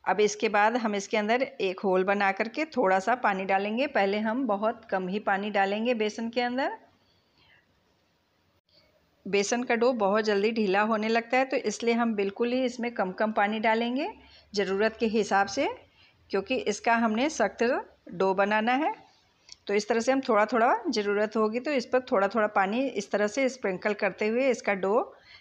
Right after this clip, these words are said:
लगाएंगे। बिल्कुल ही सख्त सा डो इसका हम तैयार करेंगे, जैसे कि हम पूड़ी वगैरह का करते हैं, थोड़ा सा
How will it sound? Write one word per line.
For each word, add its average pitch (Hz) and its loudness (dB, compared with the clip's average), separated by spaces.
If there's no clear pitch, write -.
लगाएंगे। 190 2
बिल्कुल 208 0
ही 220 2
सख्त 208 -4
सा 247 0
डो 190 -2
इसका 196 0
हम 214 -4
तैयार 175 2
करेंगे, 214 -2
जैसे 208 0
कि 220 -4
हम 226 -2
पूड़ी 196 0
वगैरह 196 0
का 214 -2
करते 190 -4
हैं, 240 -4
थोड़ा 190 0
सा 247 0